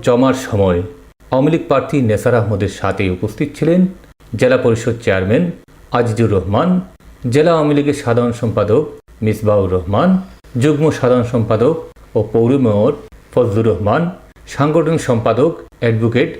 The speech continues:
রাধাপদ দেব সজল, কামাল হোসেন, নাহিদ আহমদ, সৈয়দ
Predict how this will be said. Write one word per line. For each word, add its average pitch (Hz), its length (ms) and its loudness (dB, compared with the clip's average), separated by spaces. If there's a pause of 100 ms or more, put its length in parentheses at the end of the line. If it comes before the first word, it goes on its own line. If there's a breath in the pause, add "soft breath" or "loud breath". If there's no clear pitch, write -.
(260)
রাধাপদ 107 420 2
দেব 101 120 0 (100)
সজল, 113 300 2 (600)
কামাল 110 300 2
হোসেন, 135 280 0 (520)
নাহিদ 117 340 2
আহমদ, 110 280 0 (460)
সৈয়দ 147 300 2